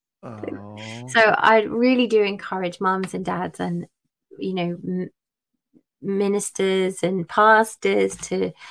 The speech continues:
Speaker 2: have a look at that, because it's something that we really believe God has spoken into for the kids, and we would love your support with that.
Speaker 1: Love it. So everybody go to miss wright publishing dot com.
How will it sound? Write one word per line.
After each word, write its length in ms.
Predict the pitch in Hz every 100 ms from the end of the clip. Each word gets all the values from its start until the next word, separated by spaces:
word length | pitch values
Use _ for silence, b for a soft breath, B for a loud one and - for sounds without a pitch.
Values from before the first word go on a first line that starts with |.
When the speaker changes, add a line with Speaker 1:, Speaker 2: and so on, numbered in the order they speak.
| B
Speaker 2:
have 240 | - 202
a 80 | 190
look 200 | 190 -
at 120 | -
that, 180 | 175 - -
because 260 | - 190
it's 160 | 185 -
something 360 | 185 185 185 175
that 120 | -
we 200 | 180 180
really 320 | 175 185 185
believe 400 | 185 180 175 165
God 240 | - 175 165
has 420 | 175 165 - -
spoken 440 | - - 208 202 202
into 500 | 202 - 208 208 208 B B B
for 100 | -
the 100 | 185
kids, 360 | 190 196 185 180
and 120 | 180
we 140 | 180
would 140 | 185 180
love 180 | 180 175
your 80 | 190
support 420 | - 175 - -
with 140 | - -
that. 200 | - - _ _ _ _ _ _ _
Speaker 1:
Love 260 | 120 120 120
it. 220 | 117 -
So 160 | - 127
everybody 680 | 135 135 139 143 143 143
go 180 | 135 139
to 120 | 131
miss 420 | 123 131 143 -
wright 280 | 135 131 120
publishing 580 | - 127 123 117 123 117
dot 260 | 120 113 -
com. 420 | 120 120 117